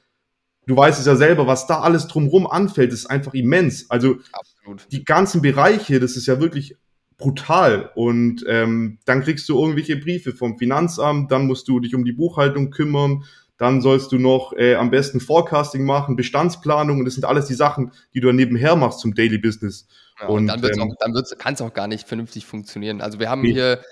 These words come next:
Speaker 2: häufig
Speaker 1: Nee, nee.
Speaker 2: Leute, die sich bei uns melden, die dann hier im Beratungsgespräch sitzen und auf einmal sagen, „Ja, hey, ich mach's jetzt drei Monate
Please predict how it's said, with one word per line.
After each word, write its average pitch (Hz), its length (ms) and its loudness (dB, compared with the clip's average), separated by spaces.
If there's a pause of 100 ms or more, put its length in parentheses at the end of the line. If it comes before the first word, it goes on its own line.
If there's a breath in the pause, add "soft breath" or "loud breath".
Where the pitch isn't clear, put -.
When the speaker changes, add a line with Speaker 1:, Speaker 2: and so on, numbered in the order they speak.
(260 loud breath)
Speaker 2:
häufig 170 260 0
Speaker 1:
Nee, 104 60 -2
nee. 143 60 0
Speaker 2:
Leute, 147 560 -4
die 139 80 -14
sich 135 200 -14
bei 120 100 -10
uns 147 220 -12
melden, 151 480 -8 (320 soft breath)
die 131 80 -10
dann 135 360 -2
hier 143 180 -4
im 131 120 -4
Beratungsgespräch 139 840 -4
sitzen 147 520 -8
und 123 140 -10
auf 123 100 -6
einmal 131 200 -4
sagen, 123 240 -2
„Ja, 127 140 0
hey, 143 300 -2
ich 123 100 -14
mach's 143 200 -2
jetzt 165 160 -12
drei 131 140 0
Monate 180 680 -4